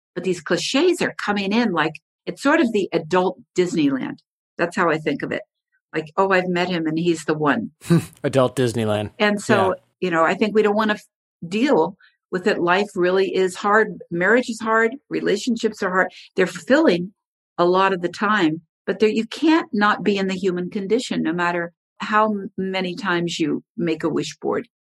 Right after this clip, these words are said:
Speaker 1: You can't get out of it.
Speaker 2: There's another couple of, I guess you would say, obstacles that block us in relationships. One, of course, is that fairy tale view of love, which includes the ideas about self-love. Others are blind spots like defensiveness, needing to be right, feeling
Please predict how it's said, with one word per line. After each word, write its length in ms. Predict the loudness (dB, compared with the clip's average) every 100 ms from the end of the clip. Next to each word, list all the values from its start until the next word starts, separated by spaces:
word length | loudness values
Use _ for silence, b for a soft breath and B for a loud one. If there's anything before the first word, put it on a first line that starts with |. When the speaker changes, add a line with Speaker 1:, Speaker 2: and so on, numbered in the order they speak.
| _ _
Speaker 1:
You 80 | -6
can't 200 | -4 -2
get 140 | -2
out 180 | -2 -2
of 120 | -6
it. 120 | -8 -10 _ _ _ 4
Speaker 2:
There's 200 | 4 6
another 380 | 6 6 4
couple 480 | 2 2 2 4 6
of, 360 | 6 4 -2 -10 _ -6
I 160 | 0
guess 180 | 4 4
you 60 | 4
would 120 | 4
say, 140 | 2 4
obstacles 800 | 4 4 2 2 4 4 2 -4
that 760 | -4 2 4 4 0 -2 -10 _ _ _ _
block 540 | -4 2 6 6 4 0
us 340 | 2 2 0 -2
in 240 | 0 4
relationships. 760 | 4 4 4 2 0 0 0 2
One, 240 | 4 6
of 80 | 4
course, 240 | 4 2 2
is 80 |
that 160 | 2 2
fairy 320 | 4 4 4
tale 260 | 4 4 4
view 220 | 4 2
of 180 | 4 4
love, 260 | 4 4
which 160 | 0 -4
includes 360 | -4 0 0 2
the 120 | 2
ideas 300 | 4 2 2
about 220 | 0 2
self-love. 640 | 4 4 4 4 6 2 -4 _ _ _
Others 460 | 2 6 6 6 4
are 180 | 2 2
blind 380 | 4 4 2 0
spots 340 | 2 2 4
like 220 | 2 2
defensiveness, 840 | -2 2 2 4 2 2 0 2 2
needing 280 | 4 4
to 60 | 2
be 140 | 0
right, 500 | 4 4 6 4 2 -6
feeling 580 | -4 0 2 0 -4